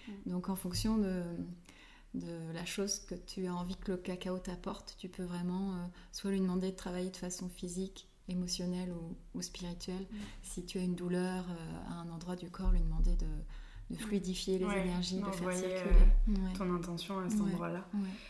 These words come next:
Speaker 1: Euh, c'est quelque chose qui est recommandé pour les enfants ou pas
Speaker 2: Oui,
Speaker 1: particulièrement ?
Speaker 2: oui,
Speaker 1: Oui,
Speaker 2: les
Speaker 1: ok.
Speaker 2: enfants peuvent en consommer.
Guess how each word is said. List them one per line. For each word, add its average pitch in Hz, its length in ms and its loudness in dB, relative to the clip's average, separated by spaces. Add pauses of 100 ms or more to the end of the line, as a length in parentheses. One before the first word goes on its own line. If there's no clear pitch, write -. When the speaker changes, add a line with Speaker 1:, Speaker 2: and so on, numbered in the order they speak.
(220)
Speaker 1:
Euh, 190 320 6
c'est 190 160 -2
quelque 214 160 0
chose 311 120 -2
qui - 100 -2
est 277 40 0
recommandé 190 480 0
pour 262 160 -4
les 208 180 -2
enfants 202 360 -6 (160)
ou 208 180 -6 (120)
pas 233 120 2
Speaker 2:
Oui, 226 80 8
Speaker 1:
particulièrement ? 226 560 6
Speaker 2:
oui, 359 300 6
Speaker 1:
Oui, 226 100 0
Speaker 2:
les 196 160 2
Speaker 1:
ok. 202 60 2
Speaker 2:
enfants 269 200 0
peuvent 214 220 0
en 185 80 0
consommer. 208 500 0